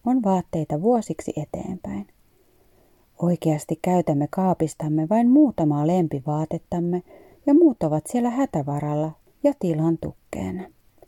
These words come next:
Minunkaan ei oikeasti tarvitse ommella itselleni yhtään mitään. Teen sitä vain siksi,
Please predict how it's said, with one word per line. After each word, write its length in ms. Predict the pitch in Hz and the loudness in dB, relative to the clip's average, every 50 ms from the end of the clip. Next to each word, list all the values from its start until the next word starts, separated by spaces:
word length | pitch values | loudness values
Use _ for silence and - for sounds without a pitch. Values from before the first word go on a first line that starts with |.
| _ _ _ _ _ _ _ - - - _ _ _ _ - | _ _ _ _ _ _ _ -20 -20 -20 _ _ _ _ 2
Minunkaan 500 | 294 285 247 175 156 - 156 156 156 180 | 4 6 6 4 2 0 0 0 2 2
ei 140 | 214 240 262 | 2 2 2
oikeasti 520 | 277 247 208 - 180 170 156 - - 165 - | 2 0 0 0 -2 -2 -2 -4 -6 -6 -2
tarvitse 500 | - 170 165 160 147 156 - - - - - | 0 0 0 0 -2 -6 -8 -8 -10 -8 -4
ommella 480 | - 156 160 156 151 156 151 147 151 - - | -2 0 0 2 2 0 0 -2 -2 -4 -2
itselleni 540 | 170 160 156 - - 156 147 151 147 147 147 | -4 -4 -4 -4 -6 -6 -4 -4 -2 -2 -2
yhtään 440 | 143 147 - - - 196 202 196 175 | -4 -6 -8 -8 -6 -4 -2 -2 -2
mitään. 480 | 160 160 - _ - 202 202 202 202 - - - - _ _ _ _ _ _ _ _ _ _ _ _ _ | -2 -4 -6 _ -10 -8 -6 -6 -8 -10 -14 -20 -20 _ _ _ _ _ _ _ _ _ _ _ _ _
Teen 260 | - 170 156 151 147 | 0 2 2 2 0
sitä 300 | - - 151 - 180 185 | -2 -4 -2 0 0 0
vain 200 | 190 226 240 240 | 2 2 2 2
siksi, 500 | 226 - 170 160 - - - - 165 156 | 0 0 -4 -4 -4 -8 -8 -8 -8 -8